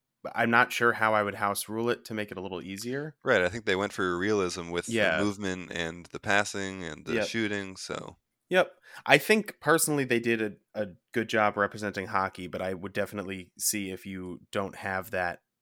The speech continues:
Speaker 1: love of hockey to kind of, like, bolster your gameplay, how it might not be for everybody.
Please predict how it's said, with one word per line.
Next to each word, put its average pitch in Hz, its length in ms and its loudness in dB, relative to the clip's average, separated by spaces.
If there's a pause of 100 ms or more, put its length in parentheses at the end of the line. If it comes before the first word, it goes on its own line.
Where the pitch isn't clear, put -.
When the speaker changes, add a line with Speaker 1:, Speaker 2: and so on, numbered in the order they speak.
(140)
Speaker 1:
love 101 320 0
of 90 100 -10
hockey 98 460 -2
to - 160 -14
kind 92 200 -6
of, 85 80 -10
like, 87 240 -8
bolster 87 520 -8
your 85 520 -12
gameplay, 101 580 -8 (680)
how 95 220 -2
it 85 100 -8
might 92 200 -6
not 90 200 -4
be 87 460 -10 (440)
for 95 280 -2
everybody. 104 560 0